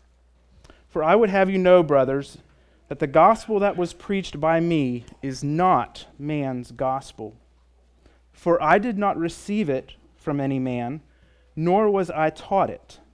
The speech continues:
but I received it through a revelation of Jesus Christ. For you have heard of my former life in Judaism, how I persecuted the church of God violently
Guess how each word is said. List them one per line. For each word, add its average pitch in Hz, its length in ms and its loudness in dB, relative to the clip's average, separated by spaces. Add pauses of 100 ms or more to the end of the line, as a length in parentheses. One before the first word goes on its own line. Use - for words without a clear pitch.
(680)
but 143 100 -2
I 156 80 6
received 165 460 0
it - 120 -2
through 196 160 -2
a 180 80 0
revelation 156 920 -2
of 123 140 -12
Jesus 131 340 -10
Christ. 123 540 -8 (920)
For 180 160 0
you 226 140 2
have 240 120 2
heard 143 680 -2 (200)
of 151 180 -4
my 151 180 -2
former 151 760 -4 (120)
life 131 640 -6
in 139 160 -6
Judaism, 120 600 -10 (480)
how 170 200 4
I 185 160 2
persecuted 202 760 -2
the 180 80 -2
church 180 300 -4
of 160 80 -8
God 160 240 0
violently 131 640 -2